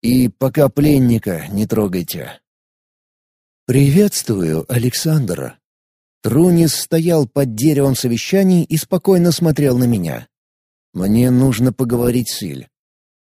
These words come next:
"Она сейчас на задании вместе с Фри".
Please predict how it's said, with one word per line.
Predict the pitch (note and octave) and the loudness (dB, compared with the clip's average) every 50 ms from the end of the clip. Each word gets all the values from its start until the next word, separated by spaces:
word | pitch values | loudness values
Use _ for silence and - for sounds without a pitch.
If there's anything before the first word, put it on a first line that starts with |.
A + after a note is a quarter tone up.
| _ _ _ - | _ _ _ -4
"Она | C3+ C3+ C#3 C#3 C3+ C3+ C3+ | -2 0 2 2 2 2 0
сейчас | B2+ - - C#3+ A#2 - - D3+ C#3+ B2+ - | 0 0 -2 -2 -2 0 0 0 0 0 0
на | D3 D3 C#3 | 0 0 0
задании | A#2+ C3 C#3 B2 A#2 C3 B2 B2 B2 B2+ C3 C#3 C#3+ | 2 2 0 2 2 2 2 2 2 4 4 4 4
вместе | C3+ A#2+ C3 C#3 C#3+ C#3+ C#3+ C3 - - - F3 F#3 | 4 4 4 4 4 4 2 0 -2 -6 -4 -2 -2
с | F3 - | -2 -4
Фри". | - - A#2 G2 F#2 D#2 D2 - - | -8 -8 -8 -8 -8 -8 -10 -12 -16